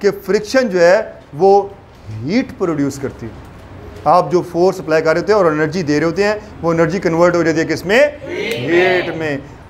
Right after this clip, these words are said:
क्या अब आपको समझ आ रहा है अहमद हसन के केस में इसको थोड़ा सा मज़ा ज़्यादा क्यों आया और सुभान के केस में उसको कम मज़ा क्यों आया? यहाँ पर heat कम produce हुई और इधर heat ज़्यादा produce हो गई,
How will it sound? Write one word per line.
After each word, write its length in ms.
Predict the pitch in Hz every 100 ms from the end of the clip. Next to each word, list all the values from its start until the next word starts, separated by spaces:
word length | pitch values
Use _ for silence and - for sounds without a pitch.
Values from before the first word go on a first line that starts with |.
| -
क्या 120 | 226
अब 320 | 254 190 226
आपको 260 | 294 277 277
समझ 260 | 262 269
आ 120 | 240 226
रहा 140 | 285
है 240 | 294 294 - - -
अहमद 240 | 208 269
हसन 220 | 277 254 240
के 80 |
केस 260 | 220 233 220
में 80 | 233
इसको 220 | 226 240
थोड़ा 220 | - 220
सा 100 | 214
मज़ा 200 | 214 208
ज़्यादा 280 | 202 190 208
क्यों 220 | 196 208
आया 200 | 185 185 180 - - - 214
और 140 | 220
सुभान 320 | 208 214 196 196
के 80 |
केस 260 | 208 214 202
में 80 | 208
उसको 240 | 196 196 196 165 -
कम 120 | 180
मज़ा 180 | 180 185
क्यों 180 | 175 175
आया? 200 | 151 139 - - -
यहाँ 200 | 151 180
पर 160 | 185 202
heat 260 | 160 190 175
कम 200 | 185 180
produce 440 | 190 185 185 180
हुई 120 | 185
और 180 | 180 165
इधर 200 | 165 170
heat 360 | 147 165 170 202 247 330 - - - - - - - - 123 120
ज़्यादा 280 | 143 139 147
produce 520 | 143 139 135 131 127
हो 100 | 120
गई, 120 | 110